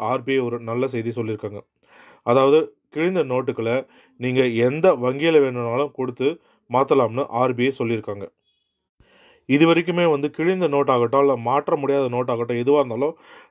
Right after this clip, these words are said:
நம்ம அருகில் இருக்கிற அல்லது தலைநகர்ல இருக்கிற ஆர் பி ஐ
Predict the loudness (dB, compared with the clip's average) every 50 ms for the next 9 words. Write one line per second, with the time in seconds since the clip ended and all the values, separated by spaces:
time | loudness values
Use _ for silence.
0 | _ -8 -4 -2 0 2 2 4 2 2 2 4 4 4 4 2 0 -2 0 0
1 | -2 -2 -6 _ _ _ _ _ _ _ _ _ _ _ -4 -2 0 0 0 0
2 | 0 2 4 4 4 4 4 2 0 0 0 0 0 -2 -2 -2 -2 -2 -2 -2
3 | -4 _ _ _ _ _ _ _ _ _ _ _ _ _ _ _ 2 4 4 4
4 | 4 2 2 0 0